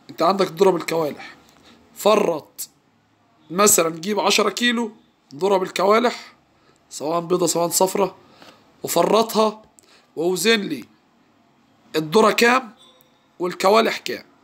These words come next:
وأنا هنحسب لك ونقول لك. طلع-، هنحسب لك على أساس البروتين في القوالح اتنين وتلاتة من عشرة اللي أنت ذاكره. قول لي بس بيفرط قد إيه معاك، يعني، إن هو طبعا بتختلف،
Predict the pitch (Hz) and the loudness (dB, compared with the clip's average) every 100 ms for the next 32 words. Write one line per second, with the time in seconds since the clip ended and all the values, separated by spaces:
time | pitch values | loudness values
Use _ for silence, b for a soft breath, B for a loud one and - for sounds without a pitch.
0 | _ _ 135 190 208 185 156 - 196 208 | _ _ -4 -2 0 -2 -4 -2 0 -2
1 | - 147 135 123 - - 135 170 160 156 | -6 -10 -10 -12 -18 -10 -4 0 0 2
2 | 202 208 180 170 156 220 208 180 165 160 | 2 4 2 0 0 2 0 0 -4 -2
3 | 208 180 - 160 202 139 - B B B | -4 -4 -2 2 2 2 -4 B B B
4 | - 131 185 202 185 180 175 165 180 180 | -16 -10 -4 -2 0 -2 -2 -2 0 0
5 | 151 175 160 165 151 - - - - - | 0 -2 -4 -6 -8 -14 -20 -20 -18 -20
6 | - b b b b b b - 196 202 | -20 b b b b b b 2 4 6
7 | 180 196 214 - - b b b _ _ | 6 6 4 0 -4 b b b _ _
8 | 139 147 196 214 196 170 156 156 190 151 | -12 -4 0 2 0 0 -6 -2 -2 -2
9 | 135 110 _ - - 165 185 147 151 185 | -6 -10 _ -20 -4 0 0 0 -6 -4
10 | 202 190 180 - 214 208 170 | -4 -4 -6 -6 0 0 0